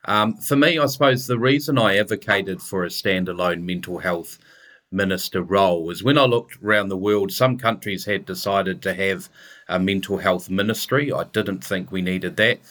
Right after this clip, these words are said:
In fact, that, I think, would have caused mental health to be even more siloed than it is now. So to have a person that's got a dedicated time, but also to get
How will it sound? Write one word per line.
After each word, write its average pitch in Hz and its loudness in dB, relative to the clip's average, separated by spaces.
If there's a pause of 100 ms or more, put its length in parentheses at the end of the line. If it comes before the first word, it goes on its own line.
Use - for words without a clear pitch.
(160)
In 92 -6
fact, 104 0
that, 113 2
I 104 2
think, 95 -4
would 95 0
have 90 -4
caused 92 -4
mental 90 -4
health 90 -2
to 92 -4
be 90 0
even 87 -2
more 87 -4
siloed 87 0 (400)
than 92 0
it 90 -2
is 90 -4
now. 87 0
So 110 2
to 104 -4
have 139 -2
a 117 4
person 113 -4
that's 104 -2
got 101 0
a 90 -2
dedicated 107 0
time, 92 0 (480)
but 113 6
also 123 4
to 104 0 (340)
get 131 4